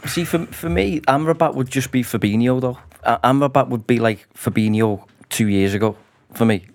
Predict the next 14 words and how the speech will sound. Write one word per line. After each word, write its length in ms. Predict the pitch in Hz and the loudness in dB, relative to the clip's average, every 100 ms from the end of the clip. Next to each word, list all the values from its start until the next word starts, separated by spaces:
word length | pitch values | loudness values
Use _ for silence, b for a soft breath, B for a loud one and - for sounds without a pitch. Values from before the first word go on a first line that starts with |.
| _ - | _ 0
um, 420 | 101 95 95 185 - - | 2 4 2 0 -6 -12
'cause 140 | - | 0
I 40 | 113 | 2
don't 240 | 127 123 | 2 2
think 220 | 139 120 | 2 0
the 60 | - | -2
plan 480 | - - 101 113 95 _ _ _ - _ - | -6 0 2 2 -2 _ _ _ -20 _ 0
personally 460 | 101 98 - 104 | 2 2 0 0
will 120 | 101 | 0
have 120 | 92 98 | 0 0
been 180 | 95 95 | 0 0
to 120 | 92 | 0
lose 280 | 90 95 95 | 0 -2 -4
Fabinho. 520 | 98 92 92 98 | 0 0 2 0